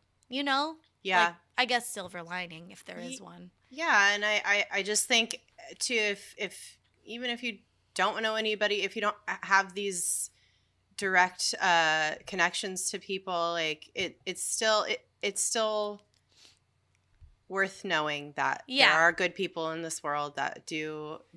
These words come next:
Speaker 2: do this work and will continue to do this work forever and
Speaker 1: Yeah.
Speaker 2: ever, no matter how hard and how unfair and how fucked up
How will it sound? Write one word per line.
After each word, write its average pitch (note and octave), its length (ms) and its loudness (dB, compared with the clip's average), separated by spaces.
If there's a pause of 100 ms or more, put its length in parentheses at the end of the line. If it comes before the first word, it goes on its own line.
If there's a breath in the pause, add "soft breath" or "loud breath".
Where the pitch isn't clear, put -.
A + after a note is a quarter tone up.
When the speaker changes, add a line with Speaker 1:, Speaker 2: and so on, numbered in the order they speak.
Speaker 2:
do E3+ 120 -2
this E3 240 -2
work D3 340 -2 (100)
and D3+ 500 -2 (240)
will D#3+ 200 -8
continue D#3 520 -4
to - 120 -8
do D3+ 120 -8
this C#3 240 -8
work F#2 260 -2
forever D#3+ 280 0
and G3 160 4
Speaker 1:
Yeah. D3 40 2
Speaker 2:
ever, D3 200 0
no D3+ 140 -6
matter D3 260 -2
how D3+ 220 0
hard D3+ 260 0
and D3 80 -10
how D3 180 -2
unfair D3 400 -4
and C#3+ 140 -6
how C#3 100 -6
fucked - 320 -8
up C#3+ 160 -2